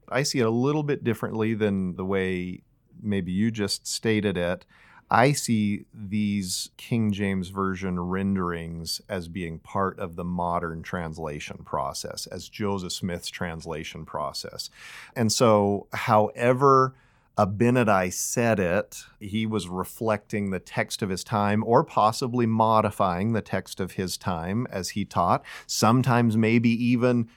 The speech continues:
misquoting a little bit the text of his time. And then there's another layer that is added as it's translated in modernity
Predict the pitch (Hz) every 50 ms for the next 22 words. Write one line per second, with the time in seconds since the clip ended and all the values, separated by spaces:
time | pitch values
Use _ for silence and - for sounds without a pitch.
0 | _ - 107 120 147 - - - - - 113 104 98 95 87 82 80 80 85 95
1 | 95 98 95 95 90 82 92 85 78 - - _ - 92 87 - - 90 87 -
2 | - 95 85 92 90 - - 92 90 90 90 - - - - - - - 117 117
3 | 117 120 117 113 113 107 - - 117 110 110 107 104 92 107 101 101 107 110 113
4 | 120 127 127 123 120 113 110 110 - - 113 110 110 107 107 110 110 113 113 117
5 | 117 113 110 98 104 92 95 92 85 101 92 98 98 98 95 98 98 92 - -
6 | 92 87 82 87 - - - - 110 98 95 92 - - 92 90 85 85 80 -
7 | - 104 95 92 90 90 85 85 98 120 135 135 123 107 92 92 92 92